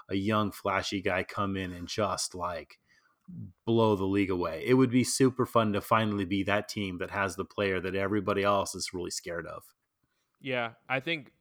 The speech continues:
Speaker 2: all that also, and this is my only hesitation to this move, and again, love the move, love the player, love his brother. Um, my only hesitation is at that number nine position,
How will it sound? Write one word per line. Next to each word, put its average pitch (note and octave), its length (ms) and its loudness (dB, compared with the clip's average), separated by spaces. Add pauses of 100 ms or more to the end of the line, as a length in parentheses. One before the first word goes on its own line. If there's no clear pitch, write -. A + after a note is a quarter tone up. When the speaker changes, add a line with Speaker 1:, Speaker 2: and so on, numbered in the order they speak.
Speaker 2:
all A#2+ 300 0
that A#2 260 -4
also, A2 480 -8
and A#2 180 -14
this A#2+ 140 -12
is A2+ 120 -20
my A2 440 -8
only A2+ 260 -10
hesitation A#2+ 560 -10
to A#2 140 -14
this G#2 200 -14
move, G#2 380 -14
and A#2 100 -18
again, G#2+ 300 -12 (460)
love B2+ 300 -2
the D#3 80 -10
move, A#2 360 -6
love A2+ 300 -4
the - 80 -14
player, G#2+ 440 -8
love G#2+ 200 -10
his G#2 120 -14
brother. A2+ 380 -4 (460)
Um, A2 440 0 (600)
my D3 180 2
only E3+ 200 0
hesitation B2 540 -6
is A2 280 -10 (800)
at C#3 240 -2
that B2+ 220 0
number A#2+ 320 -8
nine A2 320 -8
position, G#2 540 -14